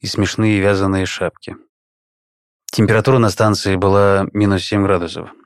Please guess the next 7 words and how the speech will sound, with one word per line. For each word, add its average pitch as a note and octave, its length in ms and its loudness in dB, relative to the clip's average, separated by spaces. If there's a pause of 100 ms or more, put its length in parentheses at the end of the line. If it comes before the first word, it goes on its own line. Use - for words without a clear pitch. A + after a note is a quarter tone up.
(120)
Грелись A2 460 -2
в - 160 -18
корабле, G2 560 0
там F#2+ 320 -2
было G2 280 2
плюс F#2+ 260 -4
четырнадцать. - 800 -6